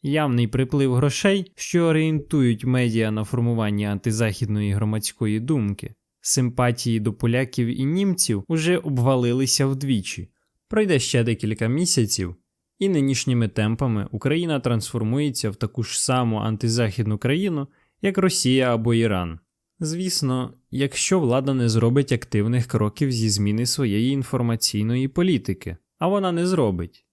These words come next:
інакше обвалиться персонально. Йти з політичної арени зелена команда не збирається. А відтак Київ пропагандистськи закриватиметься і розвертатиметься в бік Пекіна,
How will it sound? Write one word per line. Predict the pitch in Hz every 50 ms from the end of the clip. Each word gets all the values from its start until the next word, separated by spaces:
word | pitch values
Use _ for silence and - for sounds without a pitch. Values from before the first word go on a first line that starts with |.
| _ _ -
інакше | - 120 113 110 110 127 123 - - 131
обвалиться | 110 104 98 98 107 104 110 113 113 - - 123 107
персонально. | - - 117 117 - - 139 135 131 120 104 90 90 85 82 82 - _ _ _ _ _ _ _ _ _
Йти | - 123 117 123 - 175 175
з | 143 -
політичної | - - 143 139 143 139 - 151 147 143 - - 143 135 135 127
арени | - 120 123 147 185 185 156 131 113 - -
зелена | 117 113 127 170 185 208 196 185 175 151
команда | - - 143 139 139 139 139 139 127 131
не | 127 127 123
збирається. | 120 117 117 123 123 120 107 98 92 87 85 - - - - 85 87 - _ _ _ _ _ _ _ _ _ _ _
А | - 123
відтак | 120 139 127 - - - 196 196 185 190 - - - _
Київ | - 165 160 175 180 165 160 160
пропагандистськи | 151 - - 120 117 123 117 113 117 113 107 117 147 160 - - - - 151
закриватиметься | 135 131 127 120 - 117 113 101 107 113 117 - 139 131 131 131 127 - - 135 131
і | - - - 160 165
розвертатиметься | 156 147 131 117 123 127 117 110 - 107 107 110 - 139 135 139 135 123 - - 139
в | 127 123
бік | 117 107 120 120 -
Пекіна, | - - - 113 110 - - 98 95 98 104 123 135